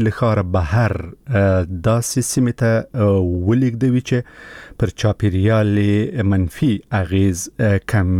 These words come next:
وي. د دې ریاست چارواکو ویلي چې په ښار کې دننه د لویو او وړو فابریکو فعالیت د چاپیریال پر ککړتیا سربیره دغه راز د ډول ډول ناروغي هم رامنځته کړي. نور تفصیلي د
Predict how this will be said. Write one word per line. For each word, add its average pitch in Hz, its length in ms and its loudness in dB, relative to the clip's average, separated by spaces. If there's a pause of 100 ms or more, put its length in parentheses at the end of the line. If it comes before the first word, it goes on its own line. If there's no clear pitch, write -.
وي. 117 160 2 (320)
د - 300 -20 (100)
دې 104 120 2
ریاست 101 280 0
چارواکو 95 500 0
ویلي 110 400 2
چې 104 420 2
په 98 300 2
ښار 104 180 -2
کې 110 160 -4
دننه 107 640 2
د 101 160 0
لویو 120 300 2
او 110 100 2
وړو 107 400 2
فابریکو 95 500 -2 (300)
فعالیت 92 800 -2 (640)
د 104 120 2 (160)
چاپیریال 101 500 2 (140)
پر 92 100 -2
ککړتیا 101 640 0
سربیره 104 460 0
دغه 92 240 -2
راز 98 200 0 (300)
د - 20 2 (640)
ډول 101 240 0
ډول 95 260 2
ناروغي 92 400 0
هم 110 100 2 (300)
رامنځته 92 460 0
کړي. 107 140 2 (100)
نور 135 180 0
تفصیلي 120 340 -2 (760)
د - 20 4